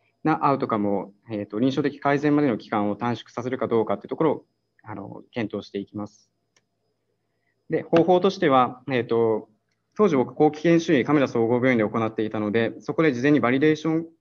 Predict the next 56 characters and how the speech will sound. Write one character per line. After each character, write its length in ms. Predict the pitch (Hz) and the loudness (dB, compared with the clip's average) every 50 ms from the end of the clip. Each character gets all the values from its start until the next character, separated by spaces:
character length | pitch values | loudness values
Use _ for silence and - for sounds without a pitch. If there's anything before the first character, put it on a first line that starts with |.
| _ _ _ _ _ _ _ _ _ _ | _ _ _ _ _ _ _ _ _ _
え 80 | 156 147 | -12 -12
ー 40 | 139 | -10
と、 140 | - 139 | -10 -6
研 160 | 131 170 170 170 | -2 0 0 0
究 180 | 170 120 110 | 0 0 -2
を 60 | 98 | -2
行 140 | - 117 113 | -2 -4 -6
っ 80 | 110 110 | -6 -6
て 80 | 113 | -6
で 80 | 104 98 | -8 -8
す 120 | - - 104 | -8 -8 -6
ね、 180 | 104 104 - - - - _ | -6 -6 -6 -8 -14 -16 _
あ 120 | 117 113 | -8 -6
の、 380 | 107 107 107 107 104 104 104 - _ _ _ _ _ _ _ _ _ _ | -6 -6 -6 -6 -6 -8 -10 -14 _ _ _ _ _ _ _ _ _ _
ま 120 | - 123 110 | -4 -2 0
あ、 40 | 107 | 0
ア 60 | 127 | 0
イ 40 | 143 | -2
シ 160 | - 190 180 | -2 -4 -4
ー 20 | 175 | -2
デ 80 | 180 180 | -4 -4
ィ 100 | 175 180 | -4 -4
ー 20 | |
テ 120 | 202 190 | -4 -2
ン 120 | 180 170 - | -2 -2 -4
っ 20 | - | -6
て 100 | - 117 | -6 -6
い 100 | 110 107 | -4 -6
う、 100 | 101 107 - - - | -6 -8 -14 -14 -10
後 220 | - 135 131 139 127 | -8 -8 -6 -6 -4
で、 340 | 107 107 107 95 - - - _ _ _ _ - 123 | -4 -4 -4 -4 -6 -10 -16 _ _ _ _ -12 -10
あ 100 | 113 104 | -8 -6
の、 200 | 101 104 101 101 | -6 -8 -8 -10
示 280 | - - 139 131 127 131 | -8 -4 -4 -4 -4 -4
す、 320 | 120 107 104 101 95 104 - _ _ _ _ _ - | -6 -6 -6 -6 -6 -10 -14 _ _ _ _ _ -10
ま 100 | 131 120 | -10 -8
あ、 20 | 120 | -4
患 160 | - 143 156 | -2 -2 -2
者 80 | 156 156 | -2 -2
抽 240 | 156 165 165 165 | -2 -4 -4 -4
出 120 | 165 - 147 135 | -4 -4 -2 -2
ア 20 | |
ル 80 | 139 147 | 0 0
ゴ 100 | 165 170 | 0 0
リ 60 | 170 | 0
ズ 100 | 165 156 | 0 -2
ム 100 | 123 101 | -2 -2
っ 20 | |
て 100 | 85 101 | -2 -4
い 40 | 104 | -4
う 20 | |
の 100 | 98 95 | -6 -6
を 80 | 95 98 | -10 -12
作 140 | - - 123 | -10 -12 -12
っ 20 | |
て 400 | - - _ - 101 95 95 95 | -12 -10 _ -8 -8 -8 -8 -12